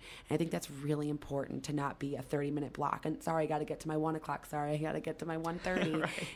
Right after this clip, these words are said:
Speaker 1: It's just not, um,
Speaker 2: Right, no,
Speaker 1: it's
Speaker 2: we
Speaker 1: just
Speaker 2: s-
Speaker 1: not the way we, we want, we, we run things, excuse me.
Speaker 2: Right, no, absolutely. We spread out the consultations just for that purpose,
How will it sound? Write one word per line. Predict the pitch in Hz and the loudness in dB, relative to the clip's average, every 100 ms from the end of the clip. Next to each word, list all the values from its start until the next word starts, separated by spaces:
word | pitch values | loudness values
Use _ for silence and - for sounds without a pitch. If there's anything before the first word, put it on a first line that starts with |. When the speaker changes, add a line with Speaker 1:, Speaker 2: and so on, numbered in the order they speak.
| - | -2
Speaker 1:
It's | 180 - | -2 2
just | 202 - | 0 2
not, | 160 160 156 - - - - - - - - | 0 2 0 -2 -4 -10 -14 -20 -20 -14 -4
um, | 139 135 - - 135 - - - - - - - - - - - - | -2 0 -2 -4 -10 -14 -20 -20 -20 -20 -12 -12 -12 -20 -20 -16 8
Speaker 2:
Right, | 196 175 | 10 12
no, | 175 | 10
Speaker 1:
it's | 147 | 10
Speaker 2:
we | 175 | 10
Speaker 1:
just | 208 | 10
Speaker 2:
s- | 175 | 8
Speaker 1:
not | |
the | 185 | 8
way | 156 | 6
we, | |
we | 143 147 151 | 4 4 2
want, | 147 147 - | 2 -2 -2
we, | 147 139 - - | -2 -4 -12 -6
we | 143 185 185 | 2 4 4
run | 160 156 190 208 | 4 4 4 2
things, | - 131 135 - | 0 -2 -2 -2
excuse | - - - - | -6 -4 -2 -2
me. | - 165 160 - - - - - - - | -2 -4 -6 -12 -20 -20 -20 -20 -18 6
Speaker 2:
Right, | 170 170 - | 10 10 10
no, | 170 139 - | 8 8 8
absolutely. | 156 156 156 147 | 8 6 6 8
We | 135 143 160 | 8 6 4
spread | - - 151 135 | 2 6 8 8
out | 127 127 - - | 8 8 6 0
the | - | 0
consultations | 139 120 123 - 147 - 117 123 | 2 2 0 4 2 4 0 2
just | - 143 | 2 2
for | 143 | 4
that | 143 107 | 4 4
purpose, | - 165 - - - | 6 4 6 6 6